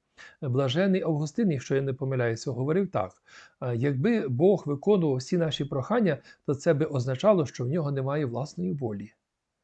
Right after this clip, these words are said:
Ось так. І у Бога теж є воля, і він знає, що нам корисне. І тому тільки благі прохання він наші виконує. Господь творить справедливість і суд усім покривдженим.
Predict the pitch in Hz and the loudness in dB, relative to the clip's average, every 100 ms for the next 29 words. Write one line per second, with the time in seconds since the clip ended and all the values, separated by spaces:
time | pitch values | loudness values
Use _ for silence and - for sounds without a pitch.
0 | _ _ _ - 156 147 - 90 - _ | _ _ _ -12 -8 -6 -8 -10 -14 _
1 | _ _ _ - 117 117 123 135 120 175 | _ _ _ -4 -4 -4 -8 -6 0 2
2 | 156 160 208 - 135 120 135 110 113 135 | 2 2 0 2 0 2 4 2 0 0
3 | 170 151 147 123 120 - 135 127 127 143 | 2 2 2 2 0 -4 -2 -2 -4 -4
4 | 120 104 - - _ _ - 117 - 151 | -4 -6 -12 -20 _ _ -10 -8 -2 0
5 | 190 190 175 143 143 127 135 120 143 - | 0 2 0 2 0 2 4 4 2 2
6 | 123 - 220 196 123 147 131 143 156 143 | -4 0 0 2 0 -2 -2 -6 -8 -10
7 | _ _ - - _ - 135 139 131 117 | _ _ -20 -20 _ 0 0 2 -2 -2
8 | 104 95 _ _ - 120 139 - 208 214 | -6 -10 _ _ -4 -4 -4 0 2 2
9 | - 135 156 151 135 - 147 123 113 107 | -2 2 4 2 -2 -8 -2 -2 -2 0
10 | 220 185 117 - - 135 - 214 214 - | 0 2 -2 -6 -14 -12 -6 -2 -2 -2
11 | 123 - 170 147 143 147 139 113 107 101 | -8 0 0 0 0 2 2 0 -8 -10